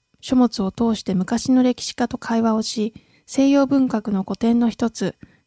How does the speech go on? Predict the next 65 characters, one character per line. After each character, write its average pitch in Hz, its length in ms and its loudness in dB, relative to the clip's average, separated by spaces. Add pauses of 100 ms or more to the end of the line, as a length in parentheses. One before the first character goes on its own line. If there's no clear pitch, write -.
君 269 180 2
主 294 160 0
論 233 240 2
を 233 100 0
書 208 80 -4
き - 140 -8
上 196 80 -4
げ 180 120 -4
た。 - 200 -12 (640)
マ 214 140 0
キ 269 100 -2
ャ 247 40 2
ベ 240 120 4
リ 214 180 2
ー 208 40 0
は 196 200 -4 (240)
実 220 160 -6
際 254 260 -2
に 269 140 0
他 240 140 -2
人 262 180 2
と 262 120 0
交 247 280 0
わ 269 60 2
る 247 100 2
こ - 120 -4
と 214 100 0
が 196 100 -6
な 214 160 0
く - 100 -18
て 208 120 0
も 180 140 0
読 240 180 4
ん 233 60 4
だ 214 80 -2
り 196 140 -10
聞 254 140 -4
い 262 60 -2
た 277 100 -6
り 262 120 -2
す - 120 -12
る 214 100 0
こ 220 140 -4
と 214 140 -2
で、 196 160 -4 (340)
我 214 180 2
々 208 260 0
が 196 100 -2
文 269 220 2
化 220 120 0
と 196 100 -6
交 247 220 2
流 262 160 2
で 247 140 -4
き - 100 -6
る 233 140 0
と 208 120 -2
い 196 120 0
う 190 220 -2
い 254 160 0
い 220 40 -2
例 233 180 2
で 190 120 -2
あ 180 120 -6
る。 170 220 -10